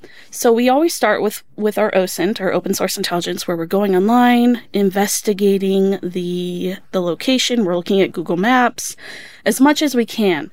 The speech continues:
However, this building was so new that they weren't even on Google Maps yet. So we had a really hard time finding all of this information.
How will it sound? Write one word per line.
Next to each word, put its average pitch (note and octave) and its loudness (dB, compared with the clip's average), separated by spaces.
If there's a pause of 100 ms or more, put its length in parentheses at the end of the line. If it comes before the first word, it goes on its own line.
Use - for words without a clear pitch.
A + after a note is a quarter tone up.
(320)
However, A#3+ 2
this B3 2
building C#4 6
was F#3+ -2
so B3+ 2
new B3 6
that F#3 -4
they A#3 2
weren't C#4 8
even C4+ 4
on A3+ 2
Google A3 4
Maps G3 0
yet. - -4
So G#3 4
we A3 2
had B3 2
a A3+ 4
really D4 4
hard C4 0
time G3+ 0
finding A#3+ 2
all F3 0
of F3+ -6
this F3 -8
information. G3 0